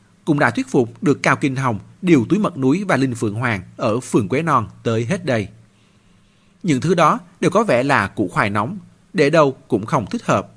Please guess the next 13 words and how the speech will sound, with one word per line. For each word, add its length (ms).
U 140
nghĩ, 280
dù 140
sao 300
cũng 120
là 80
các 200
con 280
một 160
đường 220
phát 160
hiện 180
ra, 280